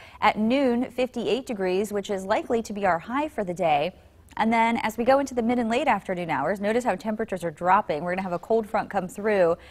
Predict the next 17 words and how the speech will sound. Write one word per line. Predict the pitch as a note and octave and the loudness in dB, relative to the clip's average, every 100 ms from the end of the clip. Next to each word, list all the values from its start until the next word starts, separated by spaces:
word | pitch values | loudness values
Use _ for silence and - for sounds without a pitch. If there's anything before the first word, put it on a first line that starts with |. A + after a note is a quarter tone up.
| - - - | -20 -14 -6
and | F#3+ | -2
then | F#3 | 2
behind | F#3 G#3 G#3+ | 4 6 6
that | F#3 - | 4 6
front, | A3 F#3+ - | 6 6 4
we're | F#3 | -2
gonna | F3+ | -4
tap | F3 F#3 F3 | 0 0 2
into | F#3 F3+ | -2 -2
the | E3 | -4
cooler | - A3 F#3+ - | -2 -2 0 0
air. | F3 F3 F#3 | 2 2 0
So | E3+ | -2
by | E3 F3 B3 | 2 4 6
five | A#3 F#3+ | 4 0
o'clock, | F#3+ - E3 - | -2 0 -2 -2
forty-eight, | A3+ A3 G#3 - F3 F3 | -6 -4 -4 -4 -4 -4